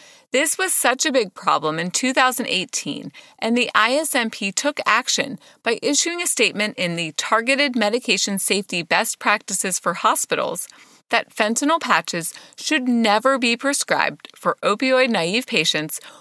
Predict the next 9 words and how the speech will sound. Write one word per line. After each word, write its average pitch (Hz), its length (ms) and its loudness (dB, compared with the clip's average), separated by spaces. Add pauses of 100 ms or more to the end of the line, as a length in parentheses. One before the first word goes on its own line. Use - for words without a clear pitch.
(180)
or 294 360 2
patients 247 480 0
with 220 140 -2
acute - 320 -2
pain. 208 400 -6 (960)
In 330 160 2
the 381 80 0
past - 460 0
year, 160 160 0